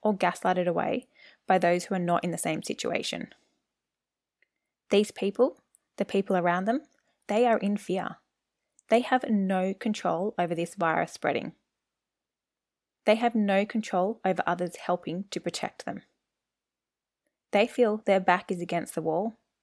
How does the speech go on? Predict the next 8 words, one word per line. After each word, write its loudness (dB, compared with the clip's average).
so -2
they 2
fight. -8
There 4
is 2
the 0
opposite -4
side. -6